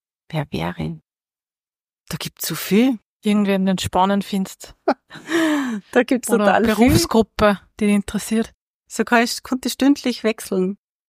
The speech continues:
Speaker 1: Eine Stunde der, eine Stunde der, weiß ich nicht. Vielleicht die Donal. Das war immer interessant.
Speaker 2: Warum?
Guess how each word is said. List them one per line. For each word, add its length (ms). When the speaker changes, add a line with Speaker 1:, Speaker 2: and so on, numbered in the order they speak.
Speaker 1:
Eine 160
Stunde 420
der, 180
eine 80
Stunde 320
der, 240
weiß 200
ich 60
nicht. 220
Vielleicht 420
die 140
Donal. 580
Das 180
war 140
immer 160
interessant. 720
Speaker 2:
Warum? 460